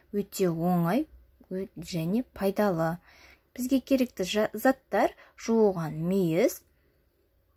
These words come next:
жаңғақ және де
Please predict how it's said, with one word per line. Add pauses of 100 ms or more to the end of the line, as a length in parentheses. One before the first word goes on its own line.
(1200)
жаңғақ (640)
және
де